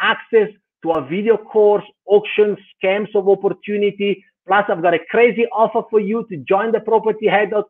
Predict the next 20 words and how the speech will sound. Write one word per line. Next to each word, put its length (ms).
club, 280
and 240
you're 100
gonna 260
stand 200
a 100
chance 320
to 60
win 500
one 260
or 180
three 280
coaching 460
sessions 420
with 200
me, 260
valued 640
each 260
at 180
two 120